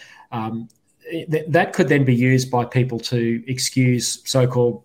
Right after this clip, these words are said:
you know, non-violent erotica, which is what the sex trade, I remember Fiona Patton, you know, who's now a member of the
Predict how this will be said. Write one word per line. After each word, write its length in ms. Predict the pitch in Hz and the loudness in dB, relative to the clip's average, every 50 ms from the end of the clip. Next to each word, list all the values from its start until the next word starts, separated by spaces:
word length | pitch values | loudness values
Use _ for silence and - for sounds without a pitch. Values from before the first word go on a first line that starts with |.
| _ - | _ -8
you 80 | 135 | -8
know, 200 | 131 117 117 113 - - | -6 -6 -6 -8 -4 -2
non-violent 640 | 127 123 123 123 117 120 117 117 117 117 117 117 - | 0 0 2 0 0 -2 -2 -2 0 -2 -4 -6 -6
erotica, 480 | 131 117 123 123 127 131 127 127 123 | -4 0 2 2 2 2 0 0 0
which 160 | 117 120 120 - | -2 -2 -4 -6
is 120 | 107 - | -8 -6
what 220 | 123 120 120 - - | -6 -6 -6 -6 -10
the 80 | - | -10
sex 280 | - - 135 123 127 - | -6 -2 -2 -2 -2 -4
trade, 260 | - - 123 117 120 | -4 -2 -2 -2 -2
I 40 | - | -2
remember 240 | 117 117 - - 110 | -2 -2 -4 -4 -4
Fiona 320 | - - 127 117 117 113 | -2 0 0 2 2 0
Patton, 500 | 110 - 127 131 123 123 127 113 104 104 - - | -2 -2 -2 -2 -2 -2 -6 -8 -8 -10 -12 -12
you 80 | 120 | -10
know, 60 | 117 110 | -8 -6
who's 200 | 120 117 110 107 | -6 -6 -4 -4
now 360 | 120 117 120 117 117 110 - - 135 | -6 -4 -4 -6 -6 -8 -10 -8 -4
a 40 | 131 | -2
member 320 | 127 127 123 123 120 117 | 0 0 -2 -2 -4 -6
of 120 | 113 - | -6 -6
the 220 | - 113 110 110 | -8 -10 -10 -12